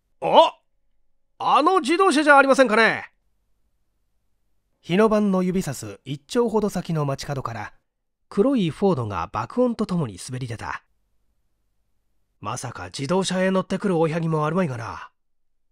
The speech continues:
と巡査がつぶやいた。「横丁から出てきた男が二人、あの車へ飛び乗りましたぜ。」と日野番が言った。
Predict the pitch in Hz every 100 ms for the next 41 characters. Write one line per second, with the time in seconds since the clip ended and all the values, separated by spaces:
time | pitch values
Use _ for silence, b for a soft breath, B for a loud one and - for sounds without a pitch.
0 | _ _ _ _ _ _ _ 135 127 127
1 | 165 - 92 82 127 123 104 - - -
2 | _ _ _ _ _ _ _ _ _ _
3 | _ _ _ _ _ - 220 285 277 285
4 | 277 277 254 269 262 202 247 247 262 262
5 | 240 - 277 226 - _ _ _ _ _
6 | 180 269 339 - 320 269 254 214 262 392
7 | 403 349 - - - 392 - _ _ _
8 | _ _ _ _ _ _ _ _ _ _
9 | _ _ _ - 135 - _ - 160 156
10 | 147 135 123 - - 101 -